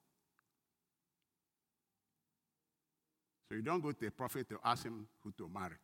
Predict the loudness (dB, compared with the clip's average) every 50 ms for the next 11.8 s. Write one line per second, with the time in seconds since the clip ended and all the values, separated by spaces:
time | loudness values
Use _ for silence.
0 | _ _ _ _ _ _ _ _ -8 -8 -6 -6 -8 -8 -10 -6 -6 -6 -4 -4
1 | -4 -2 -2 0 -2 -2 -4 -8 -12 -10 -10 -10 -10 -6 -4 -2 -2 -2 -2 -6
2 | -8 -10 -14 -20 -20 _ _ _ _ _ _ _ _ _ _ _ _ _ _ _
3 | _ _ _ _ _ _ _ _ _ _ _ _ _ _ _ _ _ _ _ _
4 | _ _ _ _ _ -2 2 2 2 2 2 2 2 2 0 -2 -8 -12 -12 -16
5 | -20 _ _ _ _ _ _ _ _ _ _ _ _ _ _ _ _ _ _ _
6 | _ _ _ _ _ _ _ _ _ _ _ _ _ _ _ _ _ _ _ -6
7 | -4 0 0 0 2 2 0 0 0 0 0 0 0 -2 -2 0 -2 -2 -2 -6
8 | -10 -4 2 4 4 4 4 2 2 6 6 6 6 6 2 -2 -4 -6 -4 -4
9 | -4 -2 -2 0 0 0 2 2 0 0 0 -4 -6 -4 -6 -8 -6 -8 -10 -10
10 | -10 -10 -10 -8 -6 -6 -4 -4 0 0 0 0 0 -2 -6 -8 -10 -10 -10 -10
11 | -12 -10 -8 -8 -10 -8 -10 -8 -4 -2 -2 -2 -4 -6 -12